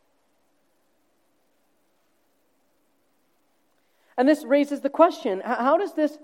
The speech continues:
speak to people who are suffering malignment and ostracism within their culture? But at the first level, you would say, "Well, well, Jesus was estranged, he was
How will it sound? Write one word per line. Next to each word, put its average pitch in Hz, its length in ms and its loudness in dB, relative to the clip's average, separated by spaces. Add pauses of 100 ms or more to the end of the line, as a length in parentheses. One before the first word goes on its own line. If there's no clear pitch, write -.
(280)
speak 330 360 -2
to 302 80 -2
people 240 380 -10
who 226 100 0
are 220 80 0
suffering 240 500 -2
malignment 196 560 -2
and 180 120 -8
ostracism 185 640 -6
within 175 260 -4
their 170 120 -4
culture? 170 500 -4 (920)
But 254 120 -2
at 254 80 -4
the 254 60 -16
first 370 380 -2
level, 220 380 2
you 226 100 -10
would 226 140 -8
say, 226 240 0
"Well, 214 300 -2
well, 208 140 -2
Jesus 269 460 -6
was 190 440 0
estranged, 220 680 -4
he 185 100 -10
was 160 140 -8